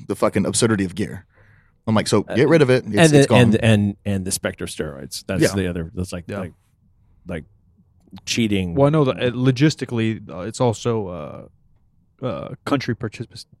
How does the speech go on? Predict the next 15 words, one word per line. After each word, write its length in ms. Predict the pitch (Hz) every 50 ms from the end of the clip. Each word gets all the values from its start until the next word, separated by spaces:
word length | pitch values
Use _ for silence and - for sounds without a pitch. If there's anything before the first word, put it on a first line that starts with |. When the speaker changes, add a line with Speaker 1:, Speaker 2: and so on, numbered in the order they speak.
| _
Speaker 3:
participation. 720 | - 131 120 - - 120 - - - - - - - - - - _ -
Speaker 2:
Yeah. 200 | 95 90 85 85 - - - - - -
Speaker 3:
It 60 | - 120
actually 340 | 113 104 110 110 - - 113
holds 160 | 98 104 98
it 40 | 101
back. 180 | 104 104 107
So 80 | - -
you 40 | 123
need, 100 | 120 117
like, 140 | 110 107 -
a 40 | -
certain 220 | - - 131 113
amount 260 | 113 113 110 107 92
registered 640 | 98 104 104 101 95 - - 104 101 98 98 98 -